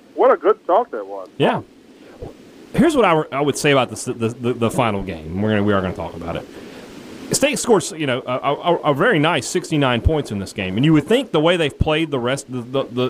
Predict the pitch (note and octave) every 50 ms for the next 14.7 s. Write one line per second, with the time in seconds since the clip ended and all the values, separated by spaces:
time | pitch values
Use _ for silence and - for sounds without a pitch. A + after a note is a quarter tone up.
0 | - - B2 A#2+ A2 - - - - - - D#3+ E3 E3+ B2+ A#2 A2 G#2 G2 D#3
1 | D#3 - D#3 C3 - C#3+ C#3+ D3 D#3+ E3+ D#3+ E3+ E3+ D3+ - - - - - -
2 | C4+ - - - E4 C#4+ A#3+ A3+ F3+ C#3+ C3+ D3 E3 E3 - - A#2 A2 B2+ D#3
3 | E3 - - - - - - - - - - - - - - - E3 E3+ F#3+ C4+
4 | C#4+ B2+ G#2 - - - A#2+ C3 C3+ C3+ - - - - - - C3 B2+ B2 G#2+
5 | - - - - - - - C3 B2+ A#2+ B2 D#3 E3 E3 C#3+ C3+ D3 E3 F3 -
6 | - B2+ C#3 E3 D#3+ C#3+ E3 D#3+ F#3 A3 - - C3+ C3 C#3 C#3 C#3 C#3+ C3+ -
7 | D#3 E3+ E3 D#3+ D3 D3+ E3+ F#3+ F#3+ C#3 G#2 A2 G2 - A2 G#2 G2 F#2+ F2+ F2
8 | F#2+ F2 D#2+ D#2 - - G#2+ A2 F#2 - F#2+ G#2+ B2+ B2 - - D#3+ F#3 F#3+ F#3+
9 | F#3+ F3+ E3+ - - F#3+ F#3+ F#3 F#3 E3+ D3 - - - - - - B2 C#3+ D3+
10 | E3 D#3+ - C#3+ - - D#3+ F3 E3 C3 B2 - - C3+ C3 D3+ F#3+ A3 - A3+
11 | A3+ G#3+ G#3 G3+ G3 - - - F3+ E3+ D#3 D#3+ D#3 D3 - - D3+ C3+ B2+ -
12 | - D3 C#3+ C3 - - C3+ B2 - - C3 A#2+ A2+ A2 G#2+ G#2 G#2 G#2 G#2+ G2
13 | E2+ E2+ - - - - - - - - - - - - - - - - - -
14 | - D3+ E3+ F3+ F3 - D3 D3 C#3+ C3+ B2 A#2 B2